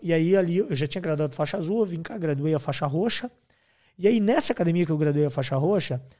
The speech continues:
eu conheci o meu professor, que me graduou a faixa preta no ano seguinte. Só que daí o que acontece? Eu graduei a faixa roxa, e aí esse meu professor que começou a me dar aula aqui,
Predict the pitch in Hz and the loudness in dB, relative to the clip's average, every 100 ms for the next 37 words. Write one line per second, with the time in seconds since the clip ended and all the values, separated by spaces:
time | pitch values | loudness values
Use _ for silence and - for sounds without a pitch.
0 | _ _ _ - 170 156 160 165 160 160 | _ _ _ -4 0 2 4 4 4 4
1 | 160 160 151 190 196 196 - 196 202 202 | 4 2 0 0 0 0 0 0 -2 -2
2 | 180 208 - 143 - _ _ _ _ _ | -4 -4 -4 -6 -8 _ _ _ _ _
3 | _ _ _ - 139 143 151 143 135 139 | _ _ _ -8 -4 -2 0 -2 -2 -4
4 | 143 135 127 135 135 127 170 135 123 - | -4 -4 -4 -4 -4 -6 -6 -6 -8 -14
5 | _ _ _ _ - 185 208 226 240 220 | _ _ _ _ -4 2 2 2 0 -2
6 | 208 143 - 147 143 131 131 - 170 175 | -2 -4 -2 -2 -2 -2 -4 -4 -2 -2
7 | 247 - 262 - _ _ _ _ _ _ | -2 -4 -8 -16 _ _ _ _ _ _
8 | _ _ _ 175 156 170 190 185 165 160 | _ _ _ -2 2 4 4 2 -2 -2
9 | 156 131 147 160 165 156 165 156 147 143 | -4 -4 -6 -6 -4 -4 -4 -2 -2 0
10 | 143 143 135 160 151 | 0 -2 -2 -2 -4